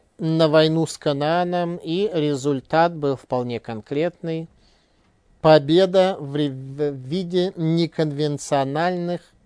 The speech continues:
в-, неконвенционального ведения звёздных войн. Она победила Сисру,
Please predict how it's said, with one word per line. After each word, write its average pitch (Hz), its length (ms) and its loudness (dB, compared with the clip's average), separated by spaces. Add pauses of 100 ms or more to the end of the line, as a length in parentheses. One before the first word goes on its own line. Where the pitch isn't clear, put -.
(360)
в-, - 40 -10
неконвенционального 151 1500 -2
ведения 156 840 -4 (240)
звёздных 127 1040 -4 (280)
войн. 107 680 -8 (960)
Она 151 320 2
победила 160 500 0
Сисру, 170 800 -4